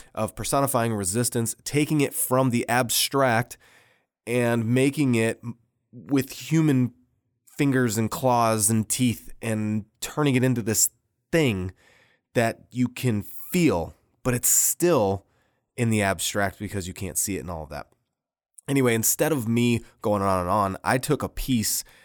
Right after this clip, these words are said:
from the beginning of the book rather than trying to summarize. Let me see if you can identify with any of this stuff here, okay? The following is a list that most commonly elicit resistance.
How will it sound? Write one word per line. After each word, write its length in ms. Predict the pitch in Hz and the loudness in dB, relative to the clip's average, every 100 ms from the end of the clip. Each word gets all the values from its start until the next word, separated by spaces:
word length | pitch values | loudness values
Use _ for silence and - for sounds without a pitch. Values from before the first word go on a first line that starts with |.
| _ | _
from 520 | - - - 131 131 120 | -14 -8 0 2 2 2
the 80 | |
beginning 360 | 107 113 135 131 | 0 0 2 2
of 80 | 98 | 0
the 80 | 85 | -4
book 440 | 98 92 - - _ _ - | -2 -2 -4 -10 _ _ -4
rather 320 | 110 110 117 | 0 2 2
than 160 | 107 104 | 0 -2
trying 320 | 120 95 90 | -2 -4 -4
to 100 | 87 | -2
summarize. 640 | - 131 110 95 92 92 - | 0 2 4 2 0 -4 -4
Let 200 | 127 143 | -2 0
me 120 | 131 | -2
see 520 | 123 - 127 117 107 | 0 -2 0 0 0
if 300 | - 95 - | -2 -6 -4
you 140 | 104 107 | -4 -4
can 120 | 104 | -4
identify 460 | 92 95 90 98 | -4 -4 -4 -2
with 180 | 92 90 - | -4 -6 -2
any 180 | 131 110 | 0 0
of 80 | |
this 140 | 82 - | 0 -2
stuff 340 | - 76 - | -4 -4 -10
here, 220 | 78 - - - | -14 -16 -18 -18
okay? 280 | 82 120 127 _ - _ _ _ _ _ _ _ _ | -4 -2 -2 _ -20 _ _ _ _ _ _ _ _
The 60 | - | -4
following 360 | - 185 214 175 | 0 2 2 2
is 100 | 131 | 2
a 60 | |
list 480 | 113 113 92 - - _ | 2 0 0 -4 -8 _
that 160 | 117 101 | -6 -2
most 280 | 110 107 | 0 0
commonly 640 | - 135 147 156 160 160 - | -2 -2 0 0 0 -2 -4
elicit 520 | 120 113 113 - 113 - | -2 0 0 0 -4 -8
resistance. 800 | 104 101 90 90 82 69 - - | -8 -6 -4 -6 -10 -12 -12 -14